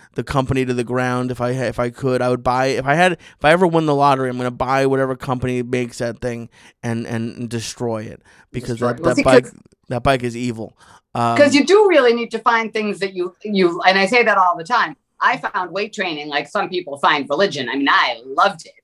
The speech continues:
Speaker 2: Like, only
Speaker 1: Right.
Speaker 2: because I, I, I'm not a runner at all. Like, you know, like
Speaker 1: Mm-hmm.
Speaker 2: I say, if I'm, if I'm running, you should run because a clown with a bloody knife is chasing me. That's my little joke.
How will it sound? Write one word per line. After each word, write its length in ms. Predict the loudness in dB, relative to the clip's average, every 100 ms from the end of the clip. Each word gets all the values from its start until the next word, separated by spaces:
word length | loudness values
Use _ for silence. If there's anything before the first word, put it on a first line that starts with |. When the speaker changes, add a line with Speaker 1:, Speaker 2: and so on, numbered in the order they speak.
| -6
Speaker 2:
Like, 180 | -6 -4
only 240 | 2 4 4
Speaker 1:
Right. 60 |
Speaker 2:
because 340 | 0 0 0 2
I, 180 | -2 0
I, 140 | -2 -2 _ -4
I'm 140 | 0 4
not 280 | 6 4
a 40 | 2
runner 560 | -4 -4 -6 -10 -14 _ _ _ _ -10
at 120 | -2
all. 440 | 2 2 0 -8 -20 -10
Like, 220 | -6 -4
you 80 | 0
know, 60 |
like 140 | 0 2
Speaker 1:
Mm-hmm. 80 | 2
Speaker 2:
I 40 |
say, 160 | 2 0
if 100 | 2
I'm, 180 | 0 -2 -10
if 120 | 0
I'm 200 | 0 2
running, 460 | 2 2 0 -10 -14 _
you 260 | -8 -6 -4
should 220 | -4 -2
run 380 | 2 0 0 -8 _ -8
because 280 | 2 2
a 60 | 2
clown 340 | 0 2 2
with 140 | 0 -2
a 80 | -2
bloody 340 | -2 -2 -4
knife 280 | -2 -2 -4
is 100 | -10
chasing 360 | -4 -4 -4 -6
me. 160 | -2
That's 220 | 0 -2 -2
my 120 | -4
little 160 | -4 -8
joke. 340 | 0 0 0